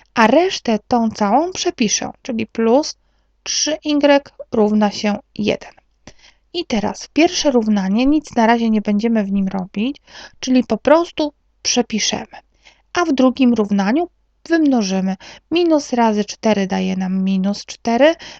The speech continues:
minus razy minus daje nam plus i to będzie dwa y i końcówka do przepisania, bo tutaj nic się nie zmieniało. Co teraz muszę wykonać?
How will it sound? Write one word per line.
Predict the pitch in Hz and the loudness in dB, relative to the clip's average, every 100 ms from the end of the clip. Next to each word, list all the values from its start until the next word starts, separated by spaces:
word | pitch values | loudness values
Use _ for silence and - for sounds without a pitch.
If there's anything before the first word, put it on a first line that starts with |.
| - | 0
minus | 262 285 285 - | 4 6 4 2
razy | 247 233 226 | 0 0 2
minus | 226 233 220 196 | 0 2 0 0
daje | 220 220 214 | 0 0 0
nam | 196 190 190 | 0 -4 -6
plus | - 202 190 208 294 - - | -6 -4 0 0 -2 -6 -10
i | 214 | -4
to | 214 | -2
będzie | 202 202 196 | 0 0 -2
dwa | - 196 - | -4 -10 -10
y | - 208 214 262 339 _ - - - _ - | -6 -4 0 0 0 _ -20 -20 -20 _ -8
i | 359 - | -8 -6
końcówka | - 254 220 247 - 240 | 0 0 2 -2 -2 -2
do | 254 | 0
przepisania, | 254 - 226 202 - 214 214 220 | -2 -4 -6 -6 -4 -2 0 -2
bo | 294 | -4
tutaj | 294 - 226 | -6 -2 0
nic | 214 240 - | 2 0 -2
się | - 233 | -6 -4
nie | 208 208 | 0 -2
zmieniało. | 208 202 190 190 180 - _ _ _ _ _ _ - _ _ _ - | -2 -2 -2 -4 -8 -12 _ _ _ _ _ _ -20 _ _ _ -4
Co | 349 | -2
teraz | - 269 262 | 2 2 2
muszę | 240 214 220 214 | 0 -2 0 0
wykonać? | 196 - - - - | -4 -6 -12 -12 -20